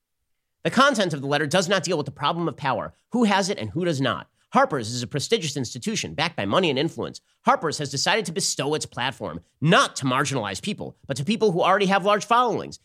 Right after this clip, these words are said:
and plenty of opportunities to make their views heard. So basically, you're, you're simultaneously complaining that these people are powerful and therefore they shouldn't be able to complain.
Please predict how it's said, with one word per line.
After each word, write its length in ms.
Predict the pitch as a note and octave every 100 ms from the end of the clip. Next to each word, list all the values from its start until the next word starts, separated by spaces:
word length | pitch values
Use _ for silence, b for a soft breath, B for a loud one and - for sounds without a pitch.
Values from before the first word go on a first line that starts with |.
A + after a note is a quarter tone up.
| -
and 120 | C#3+
plenty 200 | D#3 G3
of 80 | F#3
opportunities 560 | D#3+ C3 - G3+ C#3 G#2+
to 100 | A#2+
make 160 | C#3
their 120 | B2+
views 240 | G2 G#2+ F#2
heard. 200 | C#3 E2+
So 220 | C3 G#2 _ _ _ _ -
basically, 560 | E3 C#3+ C3 A#2 G2+ - _ _ _ _
you're, 300 | C3+ D#3+ D3 -
you're 220 | C#3+ D3
simultaneously 600 | - G#3+ A3+ F#3 F3 D#3+
complaining 440 | D#3 C3 D#3 G#2+ G#2
that 80 | F#2+
these 100 | A2
people 220 | D3 C3
are 80 | A2+
powerful 400 | C3+ D3+ D3+ C#3
and 100 | C3+
therefore 220 | C#3+ D3
they 100 | C3
shouldn't 200 | D3+ C3
be 60 |
able 120 | C3 A#2+
to 80 |
complain. 460 | - B2 D3 F#2 F#2+